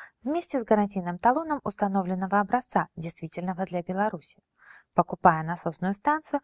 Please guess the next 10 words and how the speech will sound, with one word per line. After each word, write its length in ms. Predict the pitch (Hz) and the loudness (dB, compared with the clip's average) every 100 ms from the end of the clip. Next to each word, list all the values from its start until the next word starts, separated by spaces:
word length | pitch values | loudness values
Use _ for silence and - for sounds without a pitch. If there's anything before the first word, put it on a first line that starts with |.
| - - | -6 -4
обязательно 640 | - - 302 233 190 170 160 | -2 0 2 2 2 -2 -4
обратите 500 | 156 175 - - 196 | -2 -4 -6 -10 -8
внимание 380 | 233 269 294 247 | -4 -2 0 0
на 160 | 202 214 | 0 2
то, 180 | 285 | 0
чтобы 300 | 294 - 220 | 0 -2 -2
продавец 480 | 208 208 208 208 214 | 2 2 4 2 2
заполнил 500 | 247 - 214 165 151 | 0 2 0 0 -8
гарантийный 540 | - 175 190 - 202 202 | -6 -4 -4 -2 -2 2
талон 320 | 247 285 | 2 4